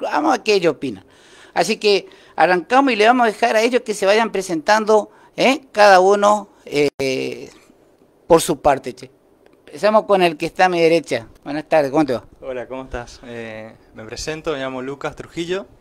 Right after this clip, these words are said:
Speaker 2: y nada, soy estudiante de la Facultad de Arquitectura de, de la une y acá con mi grupo vamos a presentarnos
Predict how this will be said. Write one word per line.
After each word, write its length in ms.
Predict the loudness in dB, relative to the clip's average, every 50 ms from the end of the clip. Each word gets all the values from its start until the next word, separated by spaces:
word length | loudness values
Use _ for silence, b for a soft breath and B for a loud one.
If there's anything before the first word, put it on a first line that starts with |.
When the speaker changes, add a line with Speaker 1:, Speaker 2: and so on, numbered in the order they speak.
| _ _ b b b b b b b b -18
Speaker 2:
y 280 | -14 -12 -12 -12 -12 -12
nada, 240 | -10 -10 -12 -12 -14 _ _ _ _
soy 200 | -16 -12 -10 -10
estudiante 440 | -10 -10 -10 -8 -8 -8 -10 -10 -10
de 120 | -10 -8
la 100 | -10 -12
Facultad 840 | -14 -14 -18 -18 -16 -18 -18 -14 -12 -10 -10 -10 -10 -12 -14 -16 -16 -18
de 80 | -18 -18
Arquitectura 720 | -18 -18 -18 -18 -18 _ -16 -14 -12 -12 -12 -14 -16 -20 _ _ -16
de, 460 | -12 -10 -10 -8 -10 -12 -14 -16 -18 -20 -20 _ _ _ _ _ _ _ _ -20 -14
de 120 | -10 -6 -4
la 140 | -4 -4 -4
une 320 | -4 -6 -8 -10 -12 -14 _ b b b b b b b _
y 140 | -14 -12 -10
acá 520 | -10 -10 -8 -8 -6 -6 -6 -6 -8 -8
con 120 | -8 -10 -8
mi 100 | -8 -10
grupo 240 | -8 -8 -6 -4 -2
vamos 240 | -2 -2 -2 -4 -6
a 40 | -6
presentarnos 760 | -10 -12 -12 -12 -16 -14 -14 -14 -14 -14 -14 -16 -16 -16 -18